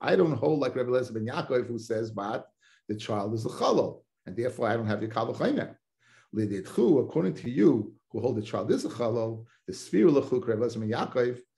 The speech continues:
and therefore you have a, a, you have a question on my Kal V'chomer. Halacha ani omer. I'm telling you a halacha. I'm telling you it's a Messiah halacha Moshe Messina."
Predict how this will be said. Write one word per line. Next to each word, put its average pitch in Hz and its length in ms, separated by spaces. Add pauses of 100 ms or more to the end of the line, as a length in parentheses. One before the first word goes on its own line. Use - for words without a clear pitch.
(140)
and 107 120
therefore 127 240
you 113 100
have 113 220
a, 110 220
a, 107 280
you 123 160
have 113 140
a 101 80
question 139 560
on 104 80
my 107 100
Kal 113 240
V'chomer. 139 560 (480)
Halacha 117 600
ani 123 180
omer. 85 480
I'm 90 140
telling 165 260
you 139 140
a 113 40
halacha. 139 680 (160)
I'm 107 80
telling 135 220
you 127 40
it's 120 140
a 113 40
Messiah 127 380
halacha 120 400
Moshe 98 240
Messina." - 280